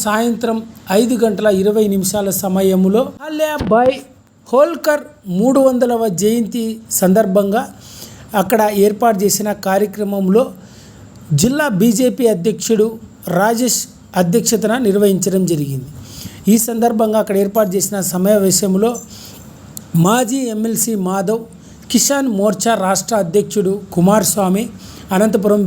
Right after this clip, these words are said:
బీజేపీ జిల్లా అధ్యక్షుడు రాజేష్ తదితరులు మాట్లాడుతూ, అహల్యాబాయ్ హోల్కర్ పదిహేడు వందల ఇరవై ఐదో సంవత్సరంలో మహారాష్ట్రలో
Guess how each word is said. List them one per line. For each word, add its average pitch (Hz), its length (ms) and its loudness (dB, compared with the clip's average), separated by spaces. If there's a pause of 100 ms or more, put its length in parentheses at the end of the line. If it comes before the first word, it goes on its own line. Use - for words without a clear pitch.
(100)
బీజేపీ 220 500 2 (160)
జిల్లా 208 280 0
అధ్యక్షుడు 190 480 -2 (500)
రాజేష్ 220 400 0
తదితరులు 202 420 -4 (120)
మాట్లాడుతూ, 185 560 0 (180)
అహల్యాబాయ్ 269 580 0 (680)
హోల్కర్ 262 520 2 (1300)
పదిహేడు 254 560 2
వందల 233 220 2 (200)
ఇరవై 233 220 4 (100)
ఐదో 220 160 0 (160)
సంవత్సరంలో 202 640 -2 (240)
మహారాష్ట్రలో 208 720 2